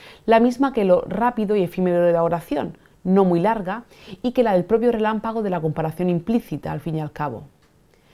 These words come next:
Si el tiempo transcurrido durante el intercambio de pensamientos bien podría tratarse de minutos, sino segundos, se llega a una completa paralización con una pausa descriptiva de la que, de nuevo,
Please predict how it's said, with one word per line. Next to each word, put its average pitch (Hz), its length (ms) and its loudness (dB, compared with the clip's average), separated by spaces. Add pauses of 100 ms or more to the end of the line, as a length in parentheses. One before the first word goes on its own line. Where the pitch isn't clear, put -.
(340)
Si - 220 4
el 202 160 4
tiempo 277 300 4
transcurrido 220 640 0
durante 185 340 0
el 180 60 2
intercambio 180 500 -2
de 190 60 -2
pensamientos 175 880 -4 (240)
bien 214 340 2
podría 185 380 2
tratarse 175 340 -2
de 165 80 4
minutos, 208 540 -2
sino 160 320 -4
segundos, 208 760 -4 (360)
se 240 200 4
llega 262 220 2
a - 20 -4
una 254 260 -2
completa 220 460 -2
paralización 190 760 -2
con 196 140 -4
una 180 240 -2
pausa 240 320 -2
descriptiva 202 800 -6 (300)
de 190 100 2
la 196 200 2
que, 156 180 0
de 151 180 -4
nuevo, 240 460 0